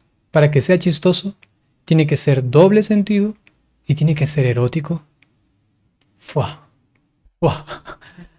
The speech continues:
Qué fuerte, ¿no? Un sacerdote puede ser chistoso porque tiene ese talante, es su personalidad, pues bendito Dios, y que él lo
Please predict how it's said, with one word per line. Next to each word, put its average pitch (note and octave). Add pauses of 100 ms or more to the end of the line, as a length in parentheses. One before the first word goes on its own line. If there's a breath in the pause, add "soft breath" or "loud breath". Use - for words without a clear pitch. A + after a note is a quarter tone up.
(180 soft breath)
Qué D3
fuerte, B2
¿no? C#3+ (1000)
Un D3+
sacerdote F3
puede F#3+
ser F#3+
chistoso G#3+
porque D3+
tiene F#3
ese F#3
talante, G3
es D3
su F#3
personalidad, D#3 (280)
pues C3+
bendito D#3
Dios, B3+
y D#3+
que D#3
él D#3+ (320)
lo D#3+